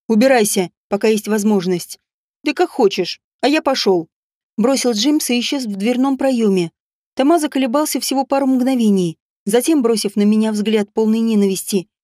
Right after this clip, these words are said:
последовал за англичанином. Очевидно, они знали, как выбраться из башни, минуя главный выход. Недаром Робер рассказывал о подземных ходах, имеющихся в здании.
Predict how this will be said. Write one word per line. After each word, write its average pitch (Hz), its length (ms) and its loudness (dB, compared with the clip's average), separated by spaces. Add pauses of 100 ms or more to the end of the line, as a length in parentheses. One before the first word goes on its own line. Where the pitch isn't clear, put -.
(200)
последовал 269 480 -2
за 269 120 -2
англичанином. 208 840 0 (420)
Очевидно, 285 400 0
они 277 180 0
знали, 285 240 -2
как 269 220 -4
выбраться 277 380 -4
из 262 140 -4
башни, 214 340 -2
минуя 220 320 0
главный 240 360 0
выход. 208 420 -2 (340)
Недаром 226 440 2
Робер 220 280 0
рассказывал 226 540 -2
о 220 60 -2
подземных 233 480 -2
ходах, 214 440 -2 (200)
имеющихся 220 680 0
в 214 60 -6
здании. 185 520 -2